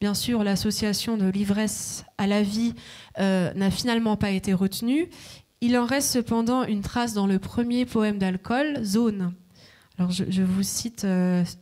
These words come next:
deux vers. « Et tu bois cet alcool brûlant comme ta vie,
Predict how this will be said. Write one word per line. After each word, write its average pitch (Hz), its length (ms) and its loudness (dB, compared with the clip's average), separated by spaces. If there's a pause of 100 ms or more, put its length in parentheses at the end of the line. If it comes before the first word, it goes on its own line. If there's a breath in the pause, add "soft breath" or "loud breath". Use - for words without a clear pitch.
deux 196 180 2
vers. « 208 380 2 (1000 loud breath)
Et 220 100 -2
tu 240 180 -2
bois 262 260 2
cet 226 240 -2
alcool 220 600 0
brûlant 226 520 2
comme 214 260 -4
ta 202 200 0
vie, 196 340 -2